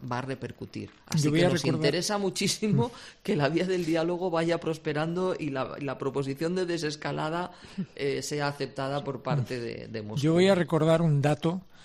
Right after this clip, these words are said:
Speaker 2: eh, que a veces olvidamos. O sea, el barril de petróleo que hoy, mm, digamos, ha alcanzado un, es un, es los, casi ha rozado los noventa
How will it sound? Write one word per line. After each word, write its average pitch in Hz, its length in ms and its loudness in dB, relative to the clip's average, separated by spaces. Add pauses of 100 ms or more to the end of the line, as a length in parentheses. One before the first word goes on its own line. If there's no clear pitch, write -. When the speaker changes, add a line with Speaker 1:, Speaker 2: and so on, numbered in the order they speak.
(340)
Speaker 2:
eh, 147 160 -2
que 131 100 -4
a 120 40 -2
veces 117 300 -2
olvidamos. 131 580 0 (140)
O 151 40 -6
sea, 131 240 -4 (120)
el 143 140 2
barril 139 300 0
de 202 80 4
petróleo 165 500 2
que 135 180 0
hoy, 147 360 4 (260)
mm, 113 340 -4
digamos, 117 460 -4
ha 123 140 -4
alcanzado 131 720 -2 (540)
un, 131 680 0
es 147 200 -6
un, 160 160 -6
es 147 80 -6
los, 135 240 -6
casi 139 420 -4 (160)
ha 151 140 -2
rozado 139 420 4
los 123 220 0
noventa 131 560 2